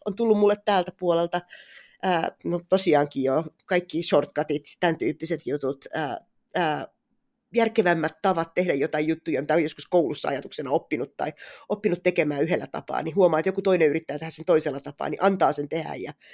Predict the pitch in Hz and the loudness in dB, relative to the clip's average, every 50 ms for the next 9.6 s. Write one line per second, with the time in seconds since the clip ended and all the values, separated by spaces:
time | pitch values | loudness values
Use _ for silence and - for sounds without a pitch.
0 | - - - - 226 208 - 170 147 - 170 147 135 135 - 143 - 135 151 - | -20 -20 -14 -8 -6 -2 0 0 0 2 2 0 0 -2 -8 -10 -10 -10 -6 -4
1 | 170 156 185 190 - - 190 190 170 156 - - 160 160 165 160 139 135 131 139 | -4 -2 -2 -2 -2 -2 -2 0 -2 -2 0 -2 0 2 2 2 2 2 0 2
2 | 151 156 160 147 147 117 139 - - - 147 147 143 120 - 147 143 147 151 151 | 2 2 2 2 0 -6 -6 -8 -10 -10 -8 -6 -6 -6 -4 -4 -2 -2 0 -2
3 | 127 101 139 - 151 147 139 139 135 - 135 - 139 - - 127 - 143 135 - | -2 -4 -2 -2 0 0 0 0 -4 -4 -8 -12 -10 -12 -12 -12 -10 -12 -12 -12
4 | - 110 98 98 - - - - 156 - _ _ _ _ - - - - - - | -12 -14 -14 -18 -20 -20 -16 -14 -14 -14 _ _ _ _ -20 -20 -20 -20 -20 -20
5 | - - - - - - - - - - 208 202 190 185 180 190 190 190 190 202 | -20 -18 -10 -6 -6 -4 -4 -2 0 0 2 2 2 2 2 2 0 0 2 2
6 | 226 247 - - - 180 156 - 196 196 180 - - 151 143 143 139 151 - - | 2 2 0 -2 -2 0 2 6 6 6 6 6 4 4 4 4 2 -2 -2 -4
7 | 170 160 - 165 160 - 165 147 - - 156 147 - 180 175 165 - - 180 185 | -4 -4 -4 -4 -6 -4 -4 -6 -4 -6 -8 -6 -4 -4 -4 -2 0 -2 -2 0
8 | - 120 147 - 180 151 143 143 - 135 135 - _ _ _ - 190 - - - | 0 0 0 2 2 0 0 0 -2 -6 -14 -14 _ _ _ -20 -20 -20 -8 0
9 | - 220 208 185 190 - - - 135 143 151 | 4 4 6 6 4 2 0 0 0 -2 -4